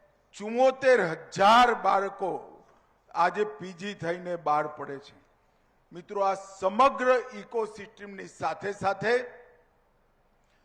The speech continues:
ટેલી મેડિકલ સુવિધાઓ વધારી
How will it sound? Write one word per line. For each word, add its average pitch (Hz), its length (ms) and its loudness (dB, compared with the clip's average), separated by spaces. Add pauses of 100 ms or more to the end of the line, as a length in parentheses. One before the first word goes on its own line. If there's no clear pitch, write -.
(840)
ટેલી 220 600 2 (480)
મેડિકલ 202 600 -4
સુવિધાઓ 185 680 0
વધારી 220 460 -2